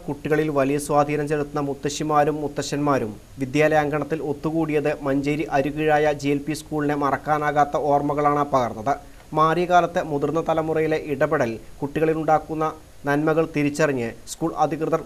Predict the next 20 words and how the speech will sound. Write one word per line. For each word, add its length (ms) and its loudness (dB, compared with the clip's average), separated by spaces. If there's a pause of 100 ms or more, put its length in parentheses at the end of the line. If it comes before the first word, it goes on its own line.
മുത്തശ്ശിമാവിൻ 760 0
ചുവട്ടിൽ 300 0 (220)
ഒത്തുകൂടലിനുള്ള 680 2 (220)
വേദി 340 2
ഒരുക്കുകയായിരുന്നു. 680 0 (260)
സ്കൂളിലെ 340 0
മുഴുവൻ 340 2
കുട്ടികളുടെ 460 0
വീട്ടിലും 320 -2 (240)
അധ്യാപകരും 540 0
രക്ഷിതാക്കളും 520 0 (100)
അടങ്ങുന്ന 360 2
സംഘം 340 0
നേരിട്ട് 400 0
ചെന്നാണ് 360 0 (260)
പരിപാടിക്ക് 500 2
ക്ഷണിച്ചത്. 380 0 (440)
പഴയകാല 460 6 (160)
ഓർമ്മകളും 420 0
പാട്ടുകളുമായി 640 2